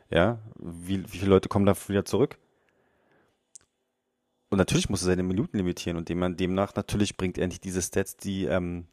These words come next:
ein Isaiah Collier, äh, Collier, ähm, äh, ranbringt, der natürlich da, ähm, bei U S C,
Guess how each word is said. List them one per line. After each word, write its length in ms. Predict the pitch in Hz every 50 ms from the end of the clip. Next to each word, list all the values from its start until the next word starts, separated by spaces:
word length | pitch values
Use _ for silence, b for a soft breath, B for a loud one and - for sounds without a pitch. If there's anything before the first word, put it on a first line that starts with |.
| -
ein 320 | 85 90 90 90 90 78 52
Isaiah 540 | 50 50 50 - - - - 101 98 98
Collier, 400 | - - - 95 90 95 104 -
äh, 200 | - 71 85 92
Collier, 460 | - - - 95 123 156 147 107 85 -
ähm, 300 | 85 90 90 90 82 -
äh, 580 | 69 85 - 55 57 52 - - - - - - - - 69 71 73 80 - - -
ranbringt, 500 | - 98 87 92 85 87 90 90 82 -
der 300 | 90 90 92 92 87 - B B B B B B -
natürlich 380 | 92 - - 104 101 92 -
da, 300 | - 95 95 101 101 - -
ähm, 380 | 82 90 92 90 90 87 85 -
bei 180 | 95 98 101
U 40 | 98
S 180 | 98 - - -
C, 240 | - 110 123 127